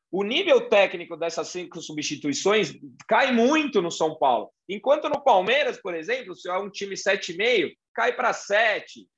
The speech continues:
seis vírgula oito. O São Paulo, que é um time seis e meio, cai pra cinco quando faz as alterações, porque tem jogadores que não vêm jogando,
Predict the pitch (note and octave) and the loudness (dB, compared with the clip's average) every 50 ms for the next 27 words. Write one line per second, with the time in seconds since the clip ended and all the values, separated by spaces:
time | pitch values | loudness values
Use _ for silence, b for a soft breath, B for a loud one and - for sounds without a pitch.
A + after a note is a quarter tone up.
0 | _ _ _ _ _ _ _ - - G3 G#3 A3+ A3+ F3+ G#3 G#3+ G3+ F#3+ G#3 G3+ | _ _ _ _ _ _ _ -10 -4 -4 -4 -4 -4 -6 -6 -4 -4 0 0 2
1 | F#3+ E3+ E3 F#3+ G#3 G3 E3+ - E3 D#3+ - G#3 G3+ G3+ - A3+ B3 D4 C#4+ C#4 | 2 2 2 0 0 -2 -4 -8 -10 -12 -8 -8 -8 -8 -4 -2 0 0 0 0
2 | C#4 B3 A#3 G#3+ F#3 - G#3+ G#3 G3 F3+ - - G#3+ A3+ B3+ C4+ A#3 G#3+ F#3+ E3+ | -2 -4 -4 -4 -6 -8 -10 -10 -10 -10 -6 0 0 0 0 0 -4 -6 -4 -2
3 | F#3+ A#3+ C#4 C4+ B3 G3 F#3 - - D4+ D4+ D#4 D#4 D#4 - - B3 C#4+ D4+ C4 | 2 4 4 6 6 4 4 4 2 2 4 2 0 0 -2 -4 -6 -6 -8 -10
4 | - - - _ _ _ - G3+ G3 G3 - - F#3+ F3+ E3 F#3 F3+ D#3+ F3+ F3 | -14 -16 -18 _ _ _ -4 -2 -2 -2 0 2 2 2 4 0 0 0 0 0
5 | F3 F3+ E3+ E3+ E3 E3 - D#3 C#3 B2+ - _ D#3+ D#3 - G#3 A3+ A#3+ A#3+ B | 0 0 2 2 2 0 -2 -4 -6 -6 -10 _ -16 -4 2 4 4 4 4 B
6 | B B B _ G3+ G#3 G#3+ G#3+ A3 G#3 G#3 G3+ G3 G3 F#3+ F3+ - - E3+ F3 | B B B _ 0 2 2 2 2 4 4 4 4 2 0 0 -2 -4 -8 -4
7 | D#3+ D#3+ F3 F3+ F#3 A#3+ A#3 A3+ A3+ A3 G#3+ G#3 G3 F3+ | -4 -4 -4 0 0 0 2 4 2 2 2 0 -4 -8